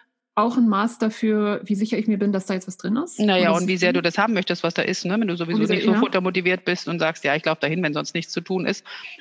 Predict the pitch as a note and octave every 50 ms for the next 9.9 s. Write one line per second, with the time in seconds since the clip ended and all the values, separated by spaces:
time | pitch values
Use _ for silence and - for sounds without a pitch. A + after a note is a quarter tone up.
0 | _ - E3 E3 D#3+ D#3 E3+ D#3+ D#3+ D#3 - E3 E3 E3+ F3+ F#3+ F#3 F3+ F#3 E3+
1 | F3 F3+ F#3+ - - D3 D#3 D#3 D3 D3 D3+ - D#3 D3+ D3 - - - - E3
2 | - - D#3 D3+ - D#3 D3+ E3 - D3 - - E3+ - - D3+ D3+ D#3 - -
3 | D#3+ - D#3+ D#3 - - - D3+ D3+ D3+ D3+ D3+ D3+ D#3 - F3 E3+ F3+ F3 F3
4 | - - - D#3 D#3 D3+ D#3 D#3+ - A3+ A3 A3+ A3 G#3+ - - - _ _ -
5 | - E3+ E3 E3 D#3+ - - - - _ _ - - D#3 D#3+ - - - - -
6 | _ _ _ - E3+ D#3 C#3+ D3 D3+ - _ _ _ _ _ _ _ _ _ _
7 | _ _ _ _ _ - _ _ _ _ _ _ _ _ - _ _ - G3 E3+
8 | E3 - - F3+ - G#3 G3 G3+ A#3 A3 A3+ - B3 - - - C4 A#3+ B3 B3
9 | - A3+ E3+ D#3+ G#3+ - B3 - - - - F3 F3 F3 - G3+ G#3+ A#3+